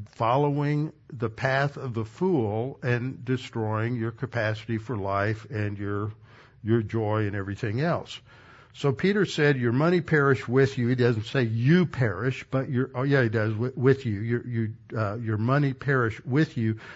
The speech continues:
because you thought that the gift of God could be purchased with money. You have neither part nor portion in this manner, matter, for your heart is not right in the sight of God. Repent, therefore, of this your wickedness." Now, this is where we see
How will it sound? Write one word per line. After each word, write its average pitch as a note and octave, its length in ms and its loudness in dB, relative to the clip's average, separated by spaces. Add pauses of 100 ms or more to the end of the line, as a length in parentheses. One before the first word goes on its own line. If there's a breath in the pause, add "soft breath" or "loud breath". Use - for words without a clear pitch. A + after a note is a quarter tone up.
(120 loud breath)
because B2+ 380 4
you F#3 220 2
thought B2+ 420 2 (480 loud breath)
that C3 220 4
the C3 80 4
gift F3+ 340 4
of D3+ 140 0
God C3+ 320 4
could C3+ 100 0
be A#2 100 2
purchased B2 440 -2
with A#2 120 -8
money. G2 300 -2 (340 loud breath)
You B2 140 4
have A#2 160 6
neither F3+ 460 6
part E3+ 420 -2
nor E3+ 140 -2
portion D#3+ 580 -2
in B2+ 160 0
this B2+ 240 0
manner, A2 460 0 (580 loud breath)
matter, A2+ 560 4
for A#2+ 140 0
your B2+ 240 2
heart E3 340 0
is C3 240 0
not A#2+ 240 -2
right B2+ 340 2
in B2 160 4
the A2+ 100 0
sight A2+ 360 2
of A2 140 -6
God. A2+ 440 2 (560 soft breath)
Repent, D#3+ 640 4
therefore, C3 640 2
of A#2 300 0
this D#3+ 280 4
your D3 180 2
wickedness." B2+ 720 0
Now, D#3+ 140 2
this G3 260 2
is F#3+ 120 0
where D3+ 180 2
we D3+ 140 2
see C3+ 460 0